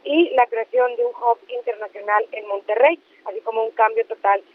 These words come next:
en el estado. Se comprometió también ante los ciudadanos a, a cambiar el estado de Nuevo León en los próximos seis años y además hizo un llamado a los que fueran sus contrincantes, tanto Adrián de la Garza como Fernando Larrazábal,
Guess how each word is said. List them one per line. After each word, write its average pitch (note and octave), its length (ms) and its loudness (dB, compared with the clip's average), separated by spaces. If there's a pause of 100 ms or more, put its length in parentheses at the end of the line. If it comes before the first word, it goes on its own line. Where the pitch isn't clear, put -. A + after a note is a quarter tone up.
(180)
en A3 140 -4
el G3+ 140 -4
estado. A3 380 2 (260)
Se A#3 80 -14
comprometió A3+ 680 4
también A#3+ 460 0 (220)
ante G#3+ 180 -10
los G#3 120 -12
ciudadanos A#3 580 2
a, A3+ 100 2 (360)
a G3+ 380 2 (540)
cambiar A3+ 380 4
el C4 100 -4
estado A#3 260 -4
de A#3 60 -6
Nuevo A3 180 -8
León A#3 180 -2
en A#3+ 60 -6
los G#3 100 -12
próximos A3+ 420 -8 (400)
seis A#3+ 260 4
años D4 400 4
y B3 120 0
además A#3 480 2 (320)
hizo B3+ 480 4
un C#4 180 -2
llamado C4 540 4
a A#3+ 160 4
los A#3+ 140 -2
que A3 120 -12
fueran A#3 280 -4
sus B3 140 -12
contrincantes, A3 840 -2 (340)
tanto A3 220 0
Adrián A#3 260 6
de B3 60 2
la A#3+ 120 4
Garza A#3+ 360 0
como - 220 -14
Fernando G#3+ 340 -6
Larrazábal, A#3 520 2